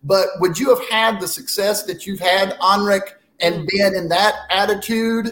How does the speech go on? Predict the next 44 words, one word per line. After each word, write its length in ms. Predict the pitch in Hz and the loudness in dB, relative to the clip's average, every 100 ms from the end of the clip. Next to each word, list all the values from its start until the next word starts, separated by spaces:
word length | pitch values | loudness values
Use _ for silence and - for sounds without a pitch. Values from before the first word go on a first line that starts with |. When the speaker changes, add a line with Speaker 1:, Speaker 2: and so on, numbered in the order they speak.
| - | -4
Speaker 1:
In 120 | 170 | 0
other 200 | 202 196 | 2 4
words, 260 | 208 190 156 | 4 4 0
if 120 | 208 | -6
you 60 | |
could 120 | 220 202 | -2 0
go 140 | 208 | 4
back 200 | 202 208 | 2 2
in 100 | 196 | -4
time 400 | 190 185 180 170 | -2 0 2 0
and, 200 | 147 135 | -2 -4
and 300 | 147 143 135 | -4 -4 -4
start 300 | - 185 180 | -2 4 6
over 300 | 170 180 147 143 | 6 4 2 -2
at 160 | - | -4
twenty 640 | - 196 208 180 123 135 - _ _ _ 185 | -8 -4 0 0 -2 -8 -12 _ _ _ -2
and 220 | 170 160 | 0 4
be 180 | 214 247 | 4 4
more 240 | 202 180 | 6 6
altruistic, 540 | 170 165 170 185 - | 4 2 0 0 0
or 80 | 202 | -2
did 240 | 202 247 214 | 0 -2 -2
you 100 | 254 | -2
need 300 | 240 277 240 | -2 -4 -6
to 80 | 247 | -6
be 220 | 196 262 | -6 0
a 60 | 247 | 2
little 280 | 208 196 175 | 4 2 2
more 160 | 160 | 0
Speaker 2:
Uh, 80 | 143 | 2
Speaker 1:
aggressive, 400 | - 156 139 131 | 2 2 2 -2
a 80 | 151 | 2
little 160 | 180 170 | 2 4
more 140 | 151 | 2
Speaker 2:
yeah. 80 | 135 | 2
Speaker 1:
assertive 380 | 180 147 131 - | 2 2 0 -2
back 200 | 139 123 | -4 -2
then? 280 | 120 107 - | -6 -8 -12
Speaker 2:
Is 80 | 220 | -12
it 100 | 247 269 | -8 -2
easier 360 | 320 311 294 | 0 0 0
to 100 | 233 | -6
be 240 | 190 294 311 | -6 -4 0
that 180 | 214 | 0